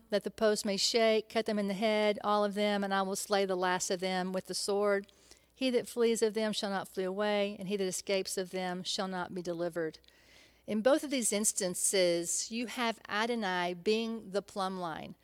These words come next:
He is standing, representing the plumb line that is the standard for you and me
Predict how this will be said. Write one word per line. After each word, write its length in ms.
He 400
is 160
standing, 880
representing 1000
the 80
plumb 420
line 380
that 240
is 200
the 140
standard 640
for 380
you 300
and 180
me 360